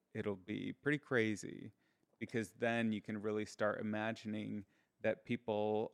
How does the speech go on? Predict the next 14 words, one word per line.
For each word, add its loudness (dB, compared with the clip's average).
we're -2
gonna 0
think -6
of -4
A 6
Is -4
in -2
species, -2
I 4
guess. 2
We'll -4
figure 0
out -2
something, -6